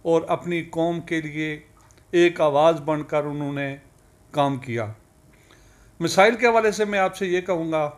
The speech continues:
कि बहुत सारे मिसाइल में हम लोग घिरे हुए हैं। कि इस्लामाबाद की मैं बात करूँ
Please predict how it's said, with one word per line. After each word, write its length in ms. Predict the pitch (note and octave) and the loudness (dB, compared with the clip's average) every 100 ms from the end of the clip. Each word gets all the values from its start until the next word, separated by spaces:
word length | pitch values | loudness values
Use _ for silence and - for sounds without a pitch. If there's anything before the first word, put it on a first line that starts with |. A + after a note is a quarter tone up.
| - _ _ - - | -20 _ _ -20 -6
कि 180 | D#3+ D#3 D#3 D#3 D#3 D#3 _ _ _ _ _ _ _ _ _ - - D#3 | -2 0 -2 -2 -6 -10 _ _ _ _ _ _ _ _ _ -20 -12 2
बहुत 260 | A#3 A3+ | 4 4
सारे 180 | F3+ E3 | 0 -2
मिसाइल 380 | D3+ C#3 C3+ C3+ | -4 -2 -2 -2
में 100 | C#3 | -4
हम 120 | C3+ | -4
लोग 220 | B2 B2 | -6 -6
घिरे 180 | B2+ A#2+ | -6 -6
हुए 240 | B2 A#2+ A#2+ | -6 -8 -10
हैं। 140 | A2 - _ _ _ _ _ _ _ _ _ - | -12 -16 _ _ _ _ _ _ _ _ _ -4
कि 500 | E3 E3 D#3+ E3 - _ _ _ _ - | -2 0 -2 -4 -8 _ _ _ _ -6
इस्लामाबाद 560 | - G3 F3+ F#3 G3+ | 0 2 4 4 4
की 100 | G#3 | 2
मैं 160 | G3+ F#3+ | -4 0
बात 200 | E3+ F3 | 0 0
करूँ 280 | - D#3+ D#3 | -4 -6 -6